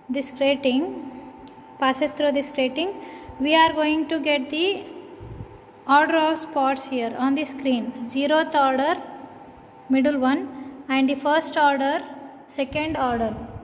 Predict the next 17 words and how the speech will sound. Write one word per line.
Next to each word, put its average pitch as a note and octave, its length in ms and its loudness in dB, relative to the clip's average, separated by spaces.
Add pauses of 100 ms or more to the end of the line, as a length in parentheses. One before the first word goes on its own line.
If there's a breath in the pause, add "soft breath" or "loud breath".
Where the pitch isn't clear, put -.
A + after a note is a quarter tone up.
(100)
little C4+ 320 -4
bit C4+ 220 -4
faint. C4 480 -4 (380 loud breath)
So C4+ 720 2 (1400)
here D#4+ 600 2
we D4+ 200 0
are D#4 180 4
going D4+ 320 -2
to E4 120 -4
get D4 260 -2
the E4+ 180 -6 (880)
different E4 420 0
orders C#4 440 0
of C#4+ 240 -4
the D#4+ 180 -2
spot C4+ 560 -2
due D#4+ 180 -2